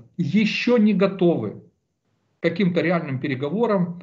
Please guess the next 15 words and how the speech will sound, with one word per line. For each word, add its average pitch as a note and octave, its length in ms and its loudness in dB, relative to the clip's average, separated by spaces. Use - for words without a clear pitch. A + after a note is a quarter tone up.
даже G3 320 0
о - 20 2
прекращении D3 640 -6
огня. A#2+ 240 -4
Я E3 140 0
не F3 80 8
говорю F#3 200 4
там E3+ 160 0
о F3 60 4
мире, G#3+ 580 0
это F3 180 -6
вообще F3+ 280 0
маловероятно, B2 920 -2
системный C3+ 520 0
мир. G#2+ 300 0